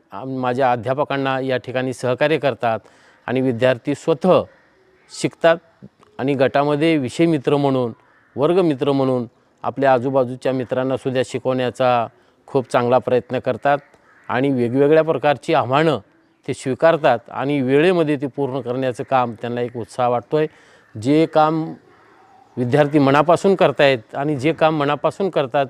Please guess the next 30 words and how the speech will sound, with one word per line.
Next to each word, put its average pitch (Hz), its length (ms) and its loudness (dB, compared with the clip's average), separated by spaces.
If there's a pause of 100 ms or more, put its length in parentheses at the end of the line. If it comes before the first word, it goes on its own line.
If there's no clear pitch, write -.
(100)
त्यांना 156 240 -2
एक, 165 140 -6
एक 165 180 -6
आनंद 156 320 0
वेगळा 143 380 2
असतो, 117 440 -4 (360)
म्हणून 147 200 -4
त्यांनी 151 220 -4
स्वतः 147 440 -2
काम 165 280 0
केलेलं 135 460 0 (440)
त्या 131 120 -2 (240)
कामामध्ये 131 420 -2
त्यांना 123 320 -4
खूप 123 220 -10
आनंद 139 280 0
वाटतोय. 123 480 2 (400)
म्हणून 135 220 0
एकंदर 147 440 0
जर 165 180 -2
विचार 135 340 0
केला 123 400 2 (320)
तर 127 80 -2
या 135 140 2
प्रशिक्षचा-, 123 720 -6
प्रशिक्षणाचा 127 960 -2 (440)
नक्कीच 135 420 -2
विद्यार्थ्यांना 123 560 0
फायदा 123 300 -2
होतोय. 139 360 -2